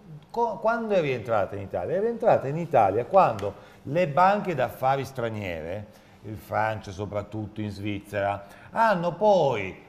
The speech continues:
eh, eh, diciamo, alienato questi che erano garanzie che l'Italia aveva dato in oro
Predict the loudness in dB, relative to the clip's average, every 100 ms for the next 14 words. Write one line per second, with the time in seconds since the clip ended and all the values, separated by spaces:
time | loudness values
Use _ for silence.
0 | -14 -2 0 0 -4 -4 -4 -6 -2 2
1 | 4 4 2 2 2 2 2 2 0 -4
2 | 0 0 -2 -6 -8 -8 -16 -4 4 4
3 | 4 2 -4 -6 -8 2 4 4 0 -6
4 | -10 -6 -2 -2 -2 -6 -4 0 0 0
5 | 0 0 2 0 0 -4 -2 0 2 0
6 | -2